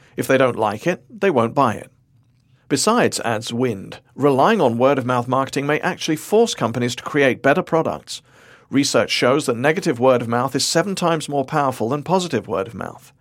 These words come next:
This really forces people to have good products. Otherwise, when you turn people loose to say whatever they want, you could be in real trouble.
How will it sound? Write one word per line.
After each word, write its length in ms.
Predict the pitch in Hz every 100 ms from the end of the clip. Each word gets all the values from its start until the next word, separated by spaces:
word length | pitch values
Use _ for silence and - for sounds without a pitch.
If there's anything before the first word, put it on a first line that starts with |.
| _ _ -
This 200 | 170 -
really 320 | 131 180 147
forces 380 | - 135 123 120
people 240 | 143 123
to 60 | 127
have 200 | 123 117
good 180 | 151 120
products. 560 | 143 120 76 - - _ _
Otherwise, 580 | - 110 104 101 147 - _ - -
when 120 | 170
you 80 | 160
turn 260 | 156 139
people 280 | 127 127 117
loose 220 | 135 160
to 80 | -
say 140 | - 131
whatever 320 | 113 117 107
they 120 | 104
want, 340 | 127 160 113
you 80 | -
could 140 | 90 135
be 120 | 113
in 140 | 107
real 240 | 131 156 135
trouble. 420 | 165 160 110